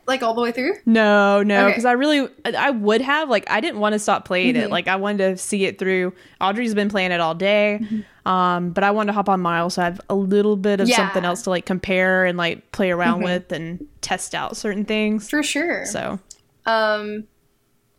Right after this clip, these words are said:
Speaker 1: do you wanna talk a little bit about Miles Morales, or do you wanna stick
Speaker 2: Yeah.
Speaker 1: to, is there anything
Speaker 2: Well,
Speaker 1: else we could talk about
Speaker 2: actually,
Speaker 1: with the P S five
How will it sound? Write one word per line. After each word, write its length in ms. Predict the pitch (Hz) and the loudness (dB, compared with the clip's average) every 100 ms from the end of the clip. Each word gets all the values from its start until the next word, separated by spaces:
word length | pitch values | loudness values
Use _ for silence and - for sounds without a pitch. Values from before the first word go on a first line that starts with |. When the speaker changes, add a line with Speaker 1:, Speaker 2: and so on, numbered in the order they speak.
| _ _ - | _ _ -4
Speaker 1:
do 80 | |
you 80 | 233 | -2
wanna 220 | 226 233 | 0 -2
talk 200 | 226 254 | 0 -2
a 60 | 254 | 0
little 220 | 247 240 | -4 -2
bit 120 | 233 | -2
about 300 | 226 208 202 | 0 0 0
Miles 420 | 233 247 277 285 - | 0 0 0 -4 -2
Morales, 560 | 320 330 370 440 415 | 0 2 0 -4 -4
or 120 | 294 | -2
do 80 | 226 | -2
you 120 | 214 220 | -2 0
wanna 280 | 226 226 220 | 2 2 0
stick 320 | 220 - 247 | -2 2 4
Speaker 2:
Yeah. 280 | 427 392 208 | 6 4 2
Speaker 1:
to, 20 | |
is 80 | 220 | 0
there 80 | 254 | -2
anything 220 | 254 240 | -2 0
Speaker 2:
Well, 100 | 240 | 2
Speaker 1:
else 120 | 220 | 2
we 60 | - | -4
could 80 | 220 | -4
talk 140 | 240 | -2
about 120 | 226 214 | 0 0
Speaker 2:
actually, 160 | 190 277 | -2 -4
Speaker 1:
with 60 | |
the 60 | 214 | -6
P 120 | 226 | -6
S 140 | 202 - | -4 -2
five 300 | 202 208 | -2 -4